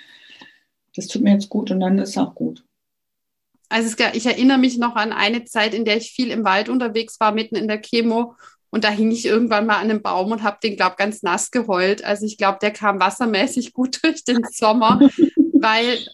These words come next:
Speaker 2: einfach dann das sein musste. Und auch sowas darf ja sein. Also es, ähm, ich glaub, wir, wir im Alltag haben immer dieses, alles, was wir machen, muss irgendwie verwertbar sein. Und ich glaub, da muss man sich zuerst davon befreien und sagen, es ist nur ein Stift und ein Papier und Farbe.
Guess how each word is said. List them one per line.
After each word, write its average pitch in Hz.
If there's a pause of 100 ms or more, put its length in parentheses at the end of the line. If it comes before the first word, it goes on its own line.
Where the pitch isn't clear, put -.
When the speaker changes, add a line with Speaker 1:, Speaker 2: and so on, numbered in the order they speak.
Speaker 2:
einfach 254
dann 247
das 269
sein 190
musste. 208
Und -
auch 208
sowas 233
darf 196
ja 170
sein. 175
Also 202
es, 214
ähm, 202
ich -
glaub, 208
wir, 208 (200)
wir 202
im 214
Alltag 240
haben 226
immer 226
dieses, 226
alles, 226
was 214
wir 202
machen, 220
muss 220
irgendwie 220
verwertbar 175
sein. 185 (340)
Und 202
ich -
glaub, 202
da 214
muss 262
man 233
sich 220
zuerst -
davon 214
befreien 202
und 214
sagen, 190
es -
ist -
nur 214
ein 196
Stift 294
und 226
ein 226
Papier 262
und 226
Farbe. 247